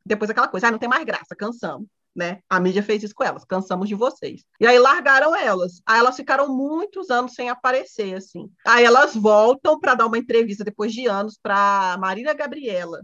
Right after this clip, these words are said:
E aí elas contam que, tipo assim, elas tavam na miséria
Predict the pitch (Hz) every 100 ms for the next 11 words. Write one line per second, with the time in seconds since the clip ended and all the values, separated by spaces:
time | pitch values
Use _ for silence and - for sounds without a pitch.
0 | _ 202 214 208 220 233 - 208 208 240
1 | 247 240 262 277 254 208 156 - _ -
2 | 180 196 - 190 196 214 - _ - 196
3 | 196 233 247 196 185 214